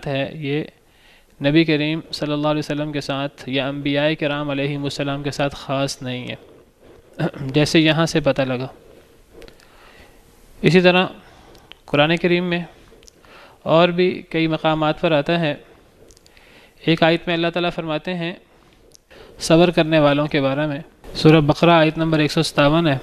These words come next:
اس میں اللہ تعالیٰ فرماتے ہیں کہ "وَلَنَبْلُوَنَّكُمْ بِشَيْءٍ مِّنَ الْخَوْفِ وَالْجُوعِ وَنَقْصٍ مِّنَ الْأَمْوَالِ وَالْأَنفُسِ وَالثَّمَرَاتِ۔"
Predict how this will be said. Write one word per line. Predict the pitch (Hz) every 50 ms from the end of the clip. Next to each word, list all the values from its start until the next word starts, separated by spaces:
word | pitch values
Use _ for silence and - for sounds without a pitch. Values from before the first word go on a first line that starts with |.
| - -
اس | 180 - - -
میں | 175 160
اللہ | 160 165
تعالیٰ | 160 - 170 165 165
فرماتے | - 165 156 151 143 - -
ہیں | 185 175 139 - - - - _ _ - - - - - - _ - - - - - - - - - - - _ - -
کہ | - 151 151 151 147 147 147 147 143 - - - _ _ _ _ _ _ _ _ _ - - - - - - _ _ _ _ _ _ _ _ _ _ - -
"وَلَنَبْلُوَنَّكُمْ | 156 160 165 170 170 175 175 170 170 165 165 170 175 170 170 165 - 175 170 165 160
بِشَيْءٍ | 156 - - 165 160 170 - 165
مِّنَ | 165 165 165 160 156
الْخَوْفِ | 151 151 - - 156 160 160 - 170
وَالْجُوعِ | 156 151 156 151 147 143 156 160 170 165 151 160
وَنَقْصٍ | 156 151 147 151 165 160 - 156 - - 170 165
مِّنَ | 165 160 160 156 156
الْأَمْوَالِ | 151 - - 151 151 151 151 156 160 165 165 165
وَالْأَنفُسِ | 156 151 147 147 131 - 165 165 - - 151 - -
وَالثَّمَرَاتِ۔" | 156 147 147 143 - - 151 147 143 143 139 139 143 151 180 - _